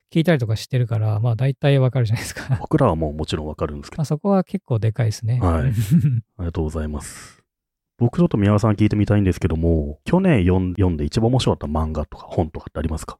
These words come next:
Speaker 1: えーっとね、本はあんまりね、最近活字の本を読んでなくて、あの、Kindleでちょこちょこ読んだものが中心なんですけど、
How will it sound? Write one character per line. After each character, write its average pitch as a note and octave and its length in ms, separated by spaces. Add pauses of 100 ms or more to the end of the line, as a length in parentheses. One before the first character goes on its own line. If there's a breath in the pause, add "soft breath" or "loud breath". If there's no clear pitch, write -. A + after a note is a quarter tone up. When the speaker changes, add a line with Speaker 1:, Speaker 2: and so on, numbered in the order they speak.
(140)
Speaker 1:
え C3 460
ー - 20
っ - 40 (200)
と C3+ 100
ね、 A#2+ 840 (320)
本 A3+ 500
は C#3 240
あ D3+ 100
ん G#3 80
ま A#3 80
り A3 80
ね、 F#3 100
最 F3+ 180
近 F3 140
活 E3+ 300
字 F3+ 140
の F#3 100
本 F3+ 300
を C3 240 (320)
読 D#3 140
ん C3+ 40
で B2 120
な B2 120
く - 100
て、 A2+ 440 (200)
あ A#2+ 100
の、 A#2+ 220
Kindle C3+ 540
で A#2 240 (220)
ち - 100
ょ C3 40
こ B2+ 120
ち - 80
ょ D3 60
こ A#2 200
読 B2+ 180
ん A#2+ 100
だ A2+ 240 (140)
も A#2+ 120
の B2 140
が A2+ 100
中 A#2 200
心 A2+ 200
な A2+ 120
ん G#2+ 60
で G#2 80
す - 100
け A2+ 100
ど、 A2 360